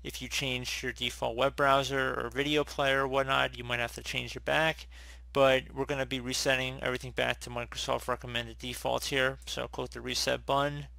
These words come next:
You'll just have to manually change back your defaults here, so for most people that's really not that big of a deal.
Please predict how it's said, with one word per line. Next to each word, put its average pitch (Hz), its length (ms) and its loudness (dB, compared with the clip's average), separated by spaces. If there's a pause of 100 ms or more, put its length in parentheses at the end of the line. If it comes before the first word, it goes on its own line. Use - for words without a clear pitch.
(560)
You'll 151 140 2
just 147 140 -2
have 143 160 6
to - 80 -6
manually 135 500 0
change 131 460 -2
back 127 260 0
your 127 80 -8
defaults 123 540 0
here, 127 140 0
so 127 200 -2
for - 140 -10
most 127 260 0
people 123 360 -4
that's 117 300 -2
really 120 220 -4
not 117 200 -2
that 120 160 -4
big 123 200 -2
of 117 80 -6
a 123 60 -6
deal. 185 420 6